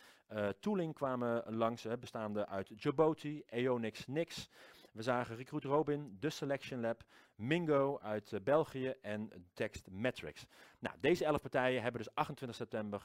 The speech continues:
ehm, gepresenteerd aan de vakjury. Eh, deels dus in Zoetermeer, deels ook online, in, uiteraard in verband met, eh, met corona. De vakjury heeft nu, eh, haar stem uitgebracht en negentien oktober, maandag negentien oktober, tussen vier en vijf maken we via een livestream via LinkedIn,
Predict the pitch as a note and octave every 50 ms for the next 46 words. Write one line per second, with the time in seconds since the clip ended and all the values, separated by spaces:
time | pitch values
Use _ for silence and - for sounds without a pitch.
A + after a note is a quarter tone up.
0 | - - F#2+ G2+ G2+ F#2+ F#2 F#2 F#2 F#2 F2+ F2+ F2+ F2+ - D#2 - - - -
1 | C#3 C#3+ C3 B2 - D3 C#3 C3 A#2 B2 A#2+ A2 F#2+ C#3 D3 D3+ - - D3+ C#3+
2 | C#3 C3+ C3+ C3+ - - - - - _ _ - A2 A2 G#2+ F#2+ F#2+ B2+ D3 D#3
3 | B2 - - G2+ G2 - A2 F#2+ G#2+ G#2 - G#2 G2+ G#2 G2 F2+ - - A2 A2
4 | A2 G2 G2+ F2+ F2 - - G2+ G#2 A2+ A#2+ A2 G2+ F#2 F2+ - - - - E2+
5 | F#2 F#2 - F#2 F2 F2 - F2 E2+ F#2 F2 E2+ F2+ F2 F2+ F#2 F2+ - - F#2+
6 | F#2+ F#2+ G#2 G#2+ - - C3 C3 D3+ D#3+ D#3 D3+ D#3 - - - - - _ -
7 | A#2 A#2 - D#3+ E3+ - - - F3 D#3+ D3 C3+ A2+ A2 C3 C3 - A#2+ B2 B2+
8 | B2 B2 - _ - F#2+ G2+ E2+ G2 G2 A2+ - - D#3 E3 E3+ B2+ C3+ C#3 -
9 | - A#2+ A#2+ A#2+ A#2+ - - - G#2 G2 F#2 - - - _ _ F#2+ G2+ A2+ B2
10 | D3 F#3+ F3 F#3 D#3+ - E3 D#3+ C#3+ - A#2 F#2+ F#2+ A2+ D#3 - - E2+ F#2+ A2+
11 | A#2+ A#2 A2 G#2+ - - G2 G2 G#2+ B2+ D#3 D3 D3+ - D3 C#3+ C3 - - A#2
12 | G#2+ G2+ A2 A#2 - - - - _ _ - B2 - - G2+ F2 - B2+ D3+ F3
13 | F3+ D3 B2 - A2 G2+ A#2 D3+ - - G2 G2 G#2+ B2 E3 - - D#3 D#3+ -
14 | - - A#2+ G#2+ G2+ F#2+ F#2+ G2 G#2+ A#2+ C#3 D#3 - - - C3+ C3+ C3 B2 -
15 | - B2 A#2 G#2+ G#2 G#2+ G#2 - G2 G2+ A#2+ C3+